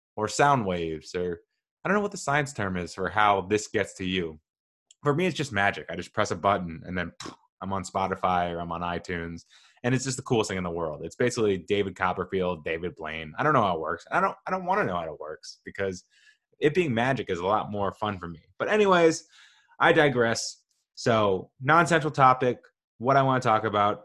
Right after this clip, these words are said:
I freaking love trailers.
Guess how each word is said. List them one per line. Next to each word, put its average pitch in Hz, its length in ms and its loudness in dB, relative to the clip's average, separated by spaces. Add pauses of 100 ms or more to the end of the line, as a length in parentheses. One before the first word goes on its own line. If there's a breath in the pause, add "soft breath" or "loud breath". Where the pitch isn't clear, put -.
(140)
I 143 640 6 (180)
freaking 113 600 -4 (160)
love 101 500 -2 (260)
trailers. - 680 -2